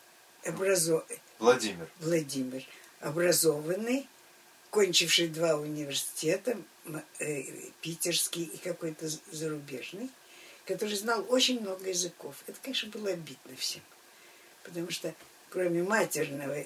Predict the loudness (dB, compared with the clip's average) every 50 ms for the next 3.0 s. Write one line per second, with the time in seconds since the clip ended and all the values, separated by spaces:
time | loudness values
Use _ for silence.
0 | -8 -8 -6 -4 -4 -6 -6 -10 -18 -20 -20 -8 -4 -2 -2 0 0 0 0 -2
1 | -4 -6 -6 -6 -8 -10 -14 -20 -20 -20 -20 -20 -20 -20 -20 -20 -20 -20 -20 -20
2 | -20 -20 -20 -20 -14 -12 -12 -10 -8 -4 -2 0 0 0 0 -2 -4 -6 -8 -10